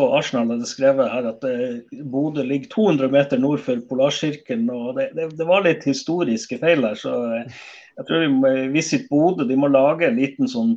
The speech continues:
promovideo og sende her da, og og, men det er jo også den, det å møte som Bodø-patrioter, å møte en, en så stor klubb og få media på, det er jo vanvittig mye reklame for Bodø.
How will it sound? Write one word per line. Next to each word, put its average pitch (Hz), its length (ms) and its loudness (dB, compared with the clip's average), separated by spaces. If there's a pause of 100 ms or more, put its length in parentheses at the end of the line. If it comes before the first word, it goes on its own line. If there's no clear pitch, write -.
promovideo 147 1160 2
og 107 100 -10
sende 139 400 2
her 120 160 -6
da, 98 160 -10
og - 320 -14 (540)
og, 127 160 -8
men 143 160 -2 (140)
det 156 80 2
er 156 80 0
jo 131 80 2
også 139 260 -6
den, 113 220 -4 (260)
det 135 160 0
å 117 80 -4
møte 117 460 -6 (180)
som 120 220 0
Bodø-patrioter, 135 1120 -6
å 110 100 -8
møte - 500 -8 (120)
en, 117 240 -20
en 117 100 -16
så 117 160 -12
stor - 220 -16 (100)
klubb 113 240 -10
og - 80 -18
få 113 280 -8
media 107 400 -10 (100)
på, 117 180 -6
det 107 140 -6
er 113 80 -10
jo 98 80 -12 (160)
vanvittig 113 640 -8 (240)
mye 120 300 0
reklame 117 460 -4
for 110 200 -8
Bodø. 110 400 -8